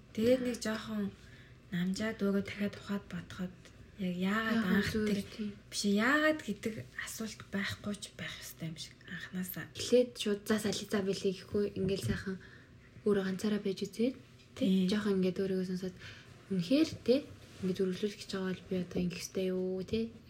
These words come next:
Speaker 2: Одоогийн ураа би ингэх үү яах уу гэж бас бодох л ёстой юм шиг. Зүгээр яг хуу
Speaker 1: Мгм.
Speaker 2: тэрүүхэн үедээ тэгэж уурлаад уюуд бас хүн л юм чинь тий гарах л бах л та.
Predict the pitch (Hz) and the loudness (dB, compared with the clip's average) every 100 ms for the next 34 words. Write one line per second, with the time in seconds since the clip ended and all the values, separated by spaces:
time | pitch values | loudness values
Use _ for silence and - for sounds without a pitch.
0 | - 180 190 190 190 190 190 185 196 185 | -6 -4 -2 -2 -2 -2 -4 -2 -2 -2
1 | - 208 196 190 196 180 - 196 190 180 | 2 2 2 0 -2 -6 -4 0 0 -2
2 | - - - - 185 - 269 - 214 185 | -6 -12 -18 -8 -4 0 0 2 0 0
3 | 180 180 - - - - 240 247 269 262 | -4 -2 -6 -6 -12 2 8 8 8 4
4 | 190 180 190 - 269 311 339 330 311 277 | 2 2 -2 4 8 8 8 6 4 2
5 | 254 247 254 233 233 220 220 - 220 214 | 2 4 6 6 6 4 2 2 0 0
6 | - - - - - - - - - - | -6 -20 -20 -20 -20 -20 -16 -10 -8 6
7 | 208 226 240 185 - 202 202 185 175 185 | 10 10 8 2 6 6 8 4 2 2
8 | 180 185 185 - - - - - - 190 | 4 4 2 -2 -16 -20 -12 -10 -6 -6
9 | - - - | -8 -10 -4